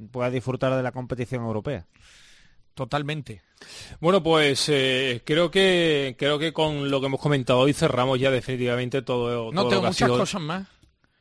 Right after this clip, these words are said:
Speaker 2: De
Speaker 3: ¿Ah,
Speaker 2: mercado.
Speaker 3: sí?
Speaker 2: Sí, sí, sí,
Speaker 3: ¿Más
Speaker 2: sí.
Speaker 3: cosas del mercado?
Speaker 2: ¿Te puedo dar un detalle del mercado del Betis?
Speaker 3: Hombre, adelante.
Speaker 2: Te lo puedo, os, os lo voy a dar, que lo he apuntado aquí yo en
Speaker 3: Me
Speaker 2: mi
Speaker 3: deja usted
Speaker 2: extraordinaria libreta.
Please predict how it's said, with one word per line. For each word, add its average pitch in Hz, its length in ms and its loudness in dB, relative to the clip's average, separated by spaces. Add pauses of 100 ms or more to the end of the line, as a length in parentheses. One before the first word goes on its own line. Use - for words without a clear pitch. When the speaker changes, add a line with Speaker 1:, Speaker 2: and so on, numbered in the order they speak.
(300)
Speaker 2:
De 143 180 -4
Speaker 3:
¿Ah, - 20 -6
Speaker 2:
mercado. 170 540 2
Speaker 3:
sí? 196 120 -2 (340)
Speaker 2:
Sí, 190 200 -6
sí, 208 160 0
sí, 202 80 -2
Speaker 3:
¿Más 190 80 0
Speaker 2:
sí. 226 180 -6
Speaker 3:
cosas 98 320 -6
del 104 100 0
mercado? 107 340 -2
Speaker 2:
¿Te 311 60 -4
puedo 175 220 -4
dar 208 160 -6
un 208 320 -6
detalle 196 500 0
del 185 320 -2
mercado 180 460 -2
del 175 140 2
Betis? 233 340 -6 (500)
Speaker 3:
Hombre, 92 440 -12
adelante. 147 200 -10
Speaker 2:
Te 139 80 -8
lo 135 100 -4
puedo, 160 300 -2
os, 147 200 -4
os 139 140 -2
lo 135 120 0
voy 156 160 0
a 202 80 2
dar, 208 180 0 (200)
que 127 120 -4
lo 123 60 0
he 131 60 4
apuntado 156 400 0
aquí 170 160 0
yo 180 160 0
en 175 160 0
Speaker 3:
Me 170 80 0
Speaker 2:
mi - 80 2
Speaker 3:
deja 214 180 2
usted - 260 0
Speaker 2:
extraordinaria 175 720 4
libreta. 175 560 -2